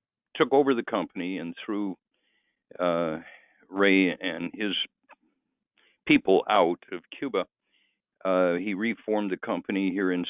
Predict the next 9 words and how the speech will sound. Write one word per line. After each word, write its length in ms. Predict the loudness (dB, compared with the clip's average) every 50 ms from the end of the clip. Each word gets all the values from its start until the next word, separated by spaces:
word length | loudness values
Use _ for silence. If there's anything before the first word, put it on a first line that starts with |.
| -6
Cincinnati 600 | -6 -6 -6 -4 -2 0 2 2 2 2 0 -2 _ _ _ _ _ _ _ _ _ _ _ _ _ _ _ _ _ _ _ _ _ _ _
with 220 | 0 2 2 2 0 _ _ _ -2
a 320 | 0 2 2 2 2 0 -2 -6 -10 -14 -20 _ _ _ _ _ _ _ _ _ _ _ _
primary 460 | -4 0 4 4 6 6 6 4 2 0 0
focus 340 | 0 0 0 0 -2 -2 -2 -4 -8 -8
being 320 | -6 -4 -4 -4 -4 -6 -6 _ _ _ _ _ _ _ _ _ _
pulp 140 | 0 0 0 0
and 140 | -2 0
paper 400 | 2 2 2 2 0 -2 -6 -6